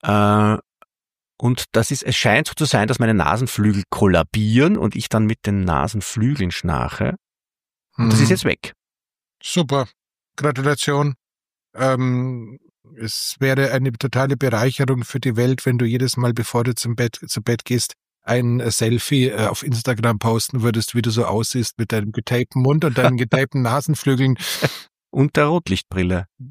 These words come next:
Speaker 2: Gerne, gerne, gerne noch die schwarz-rote, äh, schwarz-grüne, äh, Blueblocker-Brille dazu. Ich glaube, du würdest die Welt einen besseren Ort machen.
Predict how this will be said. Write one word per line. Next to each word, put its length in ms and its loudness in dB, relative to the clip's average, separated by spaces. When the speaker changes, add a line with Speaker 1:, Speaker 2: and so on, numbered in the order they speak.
Speaker 2:
Gerne, 340 -2
gerne, 300 -2
gerne 280 0
noch 180 -2
die 140 -6
schwarz-rote, 840 -2
äh, 180 -2
schwarz-grüne, 720 0
äh, 340 0
Blueblocker-Brille 760 0
dazu. 380 -2
Ich 160 -12
glaube, 460 0
du 160 -4
würdest 580 -2
die 120 -2
Welt 240 0
einen 240 0
besseren 400 -4
Ort 180 -2
machen. 380 -4